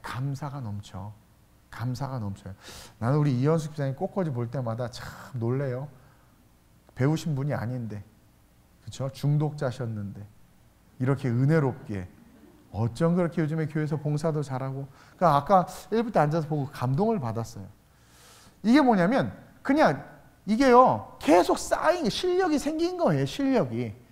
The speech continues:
실력이. 그래서 이제는 뭐 맘대로 꽂으시는 것 같아요. 맘대로 막. 옛날 기도도 이빠이 하고 막 꽂으시는데 이제 실력이 있으니까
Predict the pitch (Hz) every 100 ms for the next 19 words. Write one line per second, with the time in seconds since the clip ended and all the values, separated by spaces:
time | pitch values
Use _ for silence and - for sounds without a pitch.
0 | _ - 269 240 139 98 104 - _ _
1 | _ - 285 269 202 277 311 311 226 185
2 | 302 277 294 262 240 185 135 - 226 131
3 | 120 117 101 98 - - - - - 151
4 | 196 196 170 208 190 - 214 196 170 147
5 | 202 180 - 135 120 127 147 - 330 320
6 | 220 - 151 143